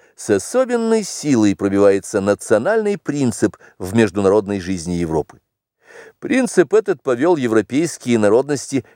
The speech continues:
к стремлению смыкаться в крупные национальные тела, к соединению в одно целое прежде раздробленных частей одного народа. Западная Европа постепенно стягивалась,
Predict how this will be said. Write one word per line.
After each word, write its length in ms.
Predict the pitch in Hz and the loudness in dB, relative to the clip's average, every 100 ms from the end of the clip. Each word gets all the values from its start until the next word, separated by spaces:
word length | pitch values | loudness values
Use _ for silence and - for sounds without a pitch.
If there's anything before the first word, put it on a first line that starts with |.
| - | -20
к 60 | |
стремлению 580 | - 113 104 104 110 120 | -2 0 2 2 2 0
смыкаться 840 | - 123 113 110 113 - - 147 139 | 0 -2 0 2 0 -2 -10 -12 -12
в 120 | - | -12
крупные 580 | - 113 107 - 117 143 | -2 0 -2 -4 -2 0
национальные 760 | 127 107 - 95 95 98 104 107 | -2 -2 0 2 2 0 -2 -4
тела, 360 | - 160 185 - _ _ _ _ _ - - | -2 0 0 -4 _ _ _ _ _ -20 -18
к 80 | - | -14
соединению 880 | - 143 165 147 175 190 165 127 117 | 0 2 2 0 2 4 4 4 4
в 60 | |
одно 320 | 117 110 226 | 4 2 -2
целое 720 | 254 - - 185 151 107 87 - _ _ _ _ _ - | -2 -6 -2 2 2 2 0 -4 _ _ _ _ _ 0
прежде 580 | 113 202 240 220 180 | 2 4 4 2 0
раздробленных 760 | 208 202 151 151 185 175 170 165 | 2 2 0 2 4 4 0 -4
частей 640 | - 156 - - 143 147 - | -6 -8 -8 0 2 2 2
одного 500 | 120 113 117 113 110 | -2 0 0 0 0
народа. 380 | 98 87 82 _ _ _ _ _ _ _ _ - - | 0 -2 -6 _ _ _ _ _ _ _ _ -20 -16
Западная 720 | 85 120 240 220 180 170 151 | -2 2 2 2 -2 0 0
Европа 640 | 139 127 135 147 233 - | 0 2 0 4 2 2
постепенно 640 | 104 107 - 110 208 131 92 | -6 -14 -10 -4 -2 -2 -4
стягивалась, 1040 | - - - 101 92 101 143 160 - - | -6 -14 0 0 0 -4 -4 -4 -6 -16